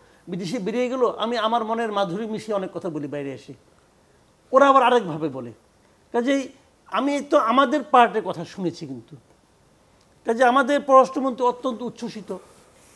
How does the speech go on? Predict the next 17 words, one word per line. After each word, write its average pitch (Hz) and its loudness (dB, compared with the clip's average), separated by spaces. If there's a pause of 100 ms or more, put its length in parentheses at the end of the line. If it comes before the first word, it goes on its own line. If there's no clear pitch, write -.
(420)
উনি 262 0
যা 262 6
বুঝেছেন 254 0
উনি 247 -2
তাই 277 2
বলেছেন, 247 -4 (420)
উনি 254 -2
যা 269 6
ভেবেছেন 214 2
উনি 262 0
তাই 262 4
বলেছেন। 240 0 (720)
কিন্তু 247 2 (240)
আমার 262 2
মনে 262 6
হয় 202 4
না 131 -6